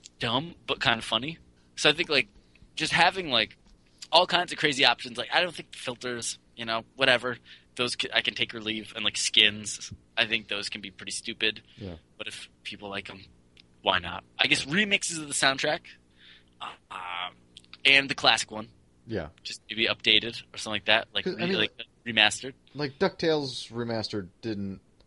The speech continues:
Speaker 1: Light the world on fire.
Speaker 2: Right, for
Speaker 1: Like,
Speaker 2: good
Speaker 1: thought it
Speaker 2: reason.
Speaker 1: would.
Speaker 2: Yeah.
Speaker 1: <laughs> I think everyone was really excited for that game and then played it again.
Speaker 2: But have you gone back and played, like, the Super Nintendo version? The
Speaker 1: No.
Speaker 2: Super Nintendo, right? Or was it
Speaker 1: Was it
Speaker 2: Nintendo? That was
Speaker 1: back
Speaker 2: Nintendo.
Speaker 1: Nintendo.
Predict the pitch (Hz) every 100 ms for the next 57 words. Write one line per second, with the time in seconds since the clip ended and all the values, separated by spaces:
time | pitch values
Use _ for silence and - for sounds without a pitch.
0 | _ - - _ 110 110 101 95 95 90
1 | 92 90 - _ 101 120 123 92 - _
2 | - 117 104 101 - - 110 104 101 104
3 | _ - 123 117 - - _ _ - -
4 | - 156 196 190 190 208 175 143 165 170
5 | 156 151 147 147 160 151 156 156 135 123
6 | 110 127 113 104 110 98 95 - - -
7 | - _ - _ _ - 135 180 185 170
8 | 190 165 165 170 143 131 131 131 - -
9 | - 127 143 139 143 147 156 151 _ _
10 | _ _ 120 117 107 80 92 80 80 95
11 | - 82 85 110 104 78 76 - 98 92
12 | 139 120 80 90